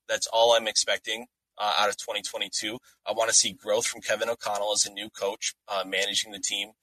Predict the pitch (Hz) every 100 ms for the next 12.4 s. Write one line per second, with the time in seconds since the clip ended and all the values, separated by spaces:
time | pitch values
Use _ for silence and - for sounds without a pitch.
0 | _ _ - 98 98 82 104 101 104 98
1 | 104 - 101 98 104 101 107 - _ _
2 | - 104 110 - 107 92 110 123 - 117
3 | 104 - 110 - 113 123 - - - _
4 | - 107 104 98 _ - - 113 107 113
5 | 110 110 107 110 107 95 - _ - 113
6 | 117 _ - 110 113 - 117 - _ -
7 | 113 113 120 117 - 113 113 120 113 92
8 | 90 107 113 113 - 113 113 117 95 101
9 | 101 - 117 - - _ _ - 104 101
10 | 104 98 107 117 - 120 117 113 107 95
11 | 107 120 120 117 101 101 101 - 110 101
12 | 95 101 98 104